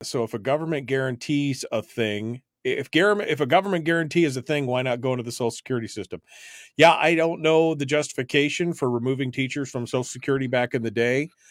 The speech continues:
Um, I just know that they do not participate in that system, and I think that was part of the trade-off with the pers and ters system. Uh, maybe it's time to ask them to, you know, for them to go back into the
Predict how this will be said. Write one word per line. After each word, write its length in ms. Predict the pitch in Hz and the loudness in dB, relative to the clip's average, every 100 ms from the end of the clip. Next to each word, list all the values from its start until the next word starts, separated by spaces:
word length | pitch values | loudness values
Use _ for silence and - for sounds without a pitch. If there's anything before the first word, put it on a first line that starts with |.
| - _ - | -20 _ -6
Um, 380 | 104 107 107 107 | -2 0 0 -2
I 100 | - | -4
just 260 | 117 117 - | -4 -4 -2
know 220 | 123 117 | 0 2
that 220 | 113 110 104 | 2 0 2
they 220 | 120 117 | 2 2
do 160 | 113 | -2
not 260 | 113 123 147 | 0 0 0
participate 560 | 131 117 123 113 117 113 | -4 -4 -8 -2 -2 0
in 60 | |
that 160 | 113 110 | -2 -2
system, 320 | - 113 113 | -4 -4 -4
and 80 | 107 | -2
I 80 | 107 | -2
think 180 | 120 113 | -2 -2
that 120 | 113 | -4
was 100 | 110 | 0
part 220 | 127 113 | 2 2
of 40 | |
the 60 | 101 | 0
trade-off 460 | - 139 139 110 - | 0 2 4 2 0
with 100 | 107 | -6
the 60 | |
pers 260 | 92 117 101 | -2 -4 -4
and 100 | 98 | -4
ters 280 | 147 156 - | -2 -2 -2
system. 400 | 107 - 104 110 _ _ - _ - | -6 -4 -10 -12 _ _ -20 _ -4
Uh, 120 | 113 | -2
maybe 320 | 107 123 147 151 | 2 2 2 2
it's 160 | 123 | 0
time 280 | - 123 123 | -2 0 0
to 120 | 120 | 0
ask 320 | 113 113 - - | 0 0 -2 -2
them 260 | 113 113 | -2 -2
to, 420 | - 117 113 113 113 | -4 -2 -2 -4 -4
you 100 | 117 | -4
know, 160 | 113 104 | -4 -4
for 160 | 120 | -4
them 180 | 117 113 | -2 -2
to 80 | 107 | -2
go 160 | 113 | -2
back 320 | 110 113 110 - | 0 0 0 -2
into 680 | 127 127 127 123 120 120 120 | -2 -2 -2 -2 0 -2 -2
the 460 | 117 117 117 117 | -2 -2 -2 -4